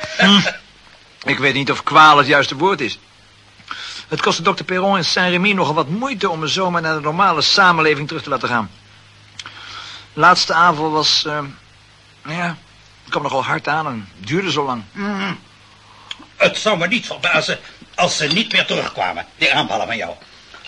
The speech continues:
Speaker 2: Volgens mij heb je al die tijd onder buitengewone druk geleefd. Het wordt
Speaker 1: Mhm.
Speaker 2: van buitenaf wel te verstaan. Die zon daar, om mee te beginnen.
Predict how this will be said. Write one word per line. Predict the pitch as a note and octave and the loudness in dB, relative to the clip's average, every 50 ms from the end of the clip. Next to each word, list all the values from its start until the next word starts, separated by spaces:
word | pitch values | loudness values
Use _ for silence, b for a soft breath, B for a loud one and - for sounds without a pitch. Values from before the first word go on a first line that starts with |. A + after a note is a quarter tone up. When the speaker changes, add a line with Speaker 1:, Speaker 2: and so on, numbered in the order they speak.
| B B | B B
Speaker 2:
Volgens | - - G3+ D#3 - D3+ C#3+ - | 0 0 0 2 0 -4 -4 0
mij | - A#3+ C4 G3+ | 2 4 4 4
heb | E3+ F3 G3+ G3 | 4 2 0 -2
je | - C#3+ - | -4 -4 0
al | - F#3 G#3+ G#3 | 2 2 2 0
die | E3+ E3 - | -4 -6 -2
tijd | F3+ E3 C#3 - | -2 -2 -2 -2
onder | - C3+ A#2+ G2+ F#2 - | -6 -8 -8 -8 -4 -2
buitengewone | D#3+ D#3+ F3 - - - C#3+ C3 D#3 G3+ D#3 D3 | -2 -2 -2 -4 -8 -8 -4 -2 -2 -2 -2 -2
druk | D3 - - - - | -2 -2 -2 -2 -2
geleefd. | - G#2+ G2+ F#2+ - - - - - - - - - | -4 -4 -4 -6 -6 -8 -12 -20 -20 -20 -20 -8 -2
Het | G#2+ A2+ D#3+ F3+ F#3+ | -2 0 0 0 2
wordt | F#3 D#3 B2+ | 2 2 2
Speaker 1:
Mhm. | G#2+ - | 0 0
Speaker 2:
van | D#3 F3 D#3+ | -2 0 0
buitenaf | - C3+ C3 B2+ - G#3+ G#3 G#3+ - | 2 0 0 0 0 -2 -2 -2 -2
wel | - C3+ G#2 | -2 -4 -4
te | - G#2 | -4 -6
verstaan. | - F#2 - - - G2+ F2 D#2 - - B B B B B B B B B B B - - - - | -10 -10 -8 -6 -4 -4 -6 -6 -10 -20 B B B B B B B B B B B -20 -20 -10 -4
Die | - C#4 | -2 -2
zon | F#3+ - C#4 F4 E4 C#4+ | 2 4 4 4 4 6
daar, | D#3 B2+ A#2+ G2 F2 G2 | 6 6 6 6 4 2
om | A2 A2+ | 0 2
mee | C3 D#3 C#3 | 2 2 2
te | - F3+ | 2 0
beginnen. | - - - D3 G#2+ F#2 F#2 | -2 0 -2 -2 -2 -4 -6